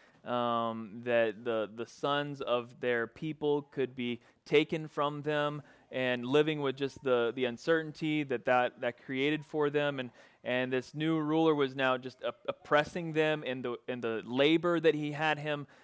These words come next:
uh, had them doing, and, and so we open Exodus seeing this people that is struggling with really how they're going to survive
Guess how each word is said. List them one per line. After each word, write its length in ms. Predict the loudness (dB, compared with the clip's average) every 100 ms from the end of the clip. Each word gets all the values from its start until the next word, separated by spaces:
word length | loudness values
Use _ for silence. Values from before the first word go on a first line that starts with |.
| _
uh, 100 | -4
had 220 | 0 2 2
them 160 | -2
doing, 500 | -2 -2 0 -2 -2
and, 140 | -2 -4 -12 -20 _
and 100 | -14
so 320 | 2 2 2 -2
we 260 | 2 4 4 4
open 680 | 6 6 4 2 2 -2 0
Exodus 580 | 4 4 2 2 2 2
seeing 440 | -4 -2 -2 0
this 220 | 0 -2 -8
people 500 | -4 -4 0 2 2
that 160 | 2 2
is 300 | 2 0 -14
struggling 640 | -18 0 4 6 4 0
with 300 | 2 2 0 -14 -20 -18 2
really 240 | 6 6
how 240 | 6 4
they're 120 | 4 2
going 260 | 2 -2
to 140 | -4 -10
survive 840 | -2 -2 2 6 6 6 4 -2